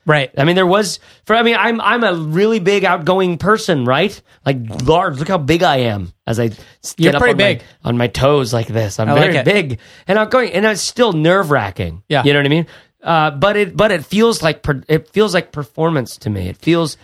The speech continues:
Speaker 2: it's something that feels really good. The same reason why I end up at the dinner table with my foot in my mouth when I'm meeting someone new is 'cause I kinda wanna, like, just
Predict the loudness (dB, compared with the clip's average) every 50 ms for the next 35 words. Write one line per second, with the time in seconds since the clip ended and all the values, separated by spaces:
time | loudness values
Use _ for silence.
0 | _ _ -2 -2 -2 -2 0 -2 -2 0 0 0 0 0 0 -2 -2 0 0 0
1 | 0 2 0 0 0 2 0 -2 -4 -4 -2 0 2 2 4 2 2 0 -2 -4
2 | -6 -10 _ _ _ -8 -6 0 0 0 2 2 0 0 0 0 0 0 0 0
3 | 0 2 2 2 2 2 0 0 -2 -4 -4 -4 -2 -2 0 0 0 0 -2 0
4 | 0 0 0 0 0 -2 -2 -6 -12 -14 _ -2 -2 0 0 -2 -2 -2 -2 -2
5 | 0 0 -2 -2 -2 -2 -2 -2 0 0 -2 -2 -2 -2 0 0 0 0 0 0
6 | -2 -2 -2 -2 -2 -2 0 0 0 2 2 2 2 0 -2 -2 -4 -8 -18 -20
7 | _ _ -10 -4 -2 0 0 0 0 0 0 0 2 2 2 2 2 0 0 -2
8 | -6 _ _ _ _ -4 -4 -4 -4 -4 -10 -14